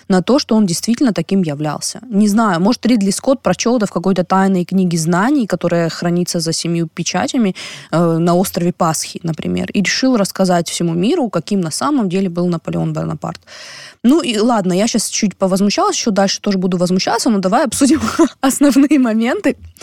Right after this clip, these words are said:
Итак, историчности в этом фильме не ждите. Если вы еще его не смотрели, будьте к этому готовы. Если историчность нужна, тогда посмотрите мини-сериал Ива Симоно «Наполеон»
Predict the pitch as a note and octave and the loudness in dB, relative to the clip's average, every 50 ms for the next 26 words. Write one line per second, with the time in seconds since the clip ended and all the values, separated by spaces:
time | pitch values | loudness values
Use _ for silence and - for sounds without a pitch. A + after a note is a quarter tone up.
0 | - - - - - - G4+ D4 - C4 G3 A#3 F#3 D#3 - - - _ _ _ | -10 -8 -6 -6 -6 -6 -6 0 0 2 2 4 2 2 0 -4 -12 _ _ _
1 | _ _ _ _ _ _ _ _ - - A#3 - - G#3+ G3+ A#3 B3+ - - C#4 | _ _ _ _ _ _ _ _ -4 -2 -2 0 2 2 2 2 2 2 2 2
2 | A3+ - - F#3+ F#3+ F#3+ F#3+ F3 - - B3 A#3+ G3+ F#3 F#3 F3+ D#3+ - - F3 | 2 2 0 -2 0 2 0 0 2 4 4 4 4 4 2 0 -2 -2 -4 -4
3 | F3 - - - - - - F#3+ E3+ F3+ F3 - - F#3 E3+ E3 F3+ F#3 E3 E3+ | -4 -2 -2 -2 -2 -2 -2 -2 -2 -2 -2 -2 -2 -2 -2 -2 -2 -2 -2 -2
4 | E3+ E3+ - - E3+ F3 - A#3 D#4 D4 F#3+ F#3 F3+ - F3 F#3 - - F3 F3+ | -2 -4 -4 -4 -6 -2 -2 -2 0 0 0 -2 -2 -2 -4 -6 -4 -4 -4 -4
5 | E3+ F3 E3+ - G3+ G3 G3+ - - - A3+ - - F#3+ E3 - - F#3+ F#3 - | -4 -4 -4 -4 -4 -4 -4 -6 -8 -10 -10 -4 -4 -4 -2 -2 -2 -2 -2 -2
6 | F#3+ - - G3+ F3+ F#3 F#3 - - F3+ E3 - - G3+ G#3 F#3+ G#3 G#3+ A#3+ F4 | -4 -4 -2 0 0 0 0 0 -2 -4 -6 -2 0 0 0 2 2 0 0 -2
7 | A#4 - - A3 F#3 F3 G3 A#3+ C#4 - C#4+ - - G3 F3 F3+ - C4 E4 - | -4 -4 -4 -4 -2 0 -2 -2 -2 -2 -6 -4 -2 -2 -2 0 0 -2 0 0
8 | G#3 F#3 F#3+ G3+ G3+ F#3+ - - - E3+ F3 F#3+ G#3+ C4+ D#4 D#4 - - G#3 G3 | 0 0 2 2 0 0 -2 -2 -4 -2 -2 0 0 0 0 -2 -2 0 0 0
9 | F3 G3+ - - - E3+ F3 F3+ A3+ D#4 F4 C#4+ G3+ - F#3+ F3 - - F3+ E3+ | 2 0 -2 -2 -2 -2 0 0 2 2 0 0 -2 -2 -2 -2 0 0 0 0
10 | E3 E3 E3 D#3+ D3+ | 2 0 0 0 -2